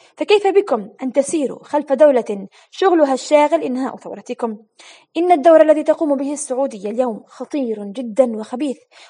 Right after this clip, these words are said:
وإن ملوكها أينما حلوا فهم مفسدون، ويصدق فيهم قول الحق سبحانه وتعالى:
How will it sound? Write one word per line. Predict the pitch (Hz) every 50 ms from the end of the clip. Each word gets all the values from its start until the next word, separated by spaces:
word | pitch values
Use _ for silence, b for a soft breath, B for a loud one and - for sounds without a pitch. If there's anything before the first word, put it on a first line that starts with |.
| B _
وإن | - 214 220 214 220
ملوكها | 220 240 285 294 269 - 247 247 233
أينما | - - - 381 370 359 339 339 330 320 339 339 330
حلوا | - - 254 220 208 -
فهم | - - - 302 302 269 247 262
مفسدون، | 330 339 - - - 294 269 285 247 208 180 180 b b b b b b _ -
ويصدق | 262 311 330 285 254 294 294 - 302
فيهم | 294 320 285 262 262 247 233
قول | - - 269 240
الحق | 247 240 - 262 - -
سبحانه | 240 - 240 - - 254 240 247 226 220
وتعالى: | 214 226 220 226 240 240 226 214